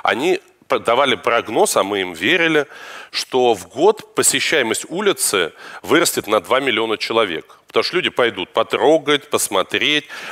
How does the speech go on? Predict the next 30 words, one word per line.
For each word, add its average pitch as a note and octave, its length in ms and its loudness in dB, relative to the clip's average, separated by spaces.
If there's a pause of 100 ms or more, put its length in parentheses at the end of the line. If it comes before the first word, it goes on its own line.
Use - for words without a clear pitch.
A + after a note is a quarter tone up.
(100)
примерить A2 540 -2
какие-то G#2 420 -4
джинсы. B2+ 500 -4
Я F#2+ 100 2
вот G2+ 100 -4
вспомню, G2 320 -4
как - 180 -6
этот F#2 200 -8
бренд G2 360 -2
модный F2+ 340 -6
назывался, F#2+ 560 -2
его F#2+ 200 -2
нету. G2+ 420 -4 (320)
Он G#2+ 120 0
есть A2 180 0
в - 20 -4
торговых A2 460 0
центрах G2 580 -2 (120)
на G#2 120 0
мкаде D3 460 0
и G2 60 2
везде, G2 260 -2
но F2 100 -4
его A#2 160 0
нет. A#2+ 240 -4
Что - 240 -4 (300)
молодежь G#2+ 400 2
пойдет A#2+ 380 -2
это A#2+ 180 -2
смотреть. A2+ 440 -2